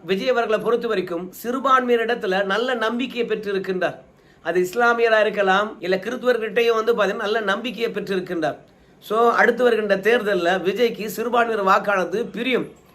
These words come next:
அதிமுக கூட அந்த அளவுக்கு நம்பிக்கையை பெற்றில்லை, ஏன் ஜெயலலிதா கூட அந்த அளவுக்கு நம்பிக்கையை பெற்றில்லை சிறுபான்மையினர் இடத்துல.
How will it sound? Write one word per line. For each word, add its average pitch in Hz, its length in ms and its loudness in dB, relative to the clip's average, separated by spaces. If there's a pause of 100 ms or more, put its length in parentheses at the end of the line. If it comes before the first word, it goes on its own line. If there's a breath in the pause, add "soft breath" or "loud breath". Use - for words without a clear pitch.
(320 soft breath)
அதிமுக 233 720 2
கூட 240 200 4
அந்த 220 220 2
அளவுக்கு 220 260 2
நம்பிக்கையை 202 500 -2
பெற்றில்லை, 202 680 -2
ஏன் 170 340 -2
ஜெயலலிதா 226 560 4
கூட 254 180 0
அந்த 220 200 2
அளவுக்கு 226 160 -2
நம்பிக்கையை 208 480 -4
பெற்றில்லை 196 460 -6
சிறுபான்மையினர் 208 640 -4
இடத்துல. 190 180 -6